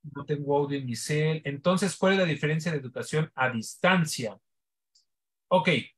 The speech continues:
Usted es un modelo abierto. La educación a distancia es una, un, una comunicación completamente asincrónica, ¿vale? Ahí no van a tener salones, ahí no van a tener la posibilidad de ver al profesor y a sus compañeros. De hecho,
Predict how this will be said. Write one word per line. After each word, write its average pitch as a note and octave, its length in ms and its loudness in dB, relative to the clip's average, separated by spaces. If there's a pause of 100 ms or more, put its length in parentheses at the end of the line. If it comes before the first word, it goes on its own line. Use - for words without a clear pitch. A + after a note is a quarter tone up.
(680)
Usted D#3 180 2
es G3+ 120 2
un F#3+ 80 4
modelo F#3 260 4
abierto. D#3+ 520 -2
La C3+ 100 0
educación D#3 380 -2
a G#3 60 2
distancia F#3+ 560 0
es D#3+ 180 -6
una, F3+ 280 -2
un, F3 300 0
una E3 500 0
comunicación C3 500 -6
completamente D#3 720 0
asincrónica, B2+ 500 -8 (560)
¿vale? - 320 -2 (460)
Ahí D3 180 6
no F3+ 140 4
van E3 100 4
a D#3+ 80 2
tener C#3 220 -2
salones, C#3 560 -6
ahí B2+ 120 -4
no C3+ 120 -2
van C3 100 -2
a B2 80 -6
tener A2+ 400 -6 (480)
la G#2 140 -4
posibilidad A#2 440 -2
de B2 120 -2
ver A#2 100 2
al A#2+ 140 -4
profesor - 480 -6
y A#2+ 40 -4
a A2 40 -10
sus - 160 -20
compañeros. A2 500 -8
De B2 80 -6
hecho, A#2 380 -8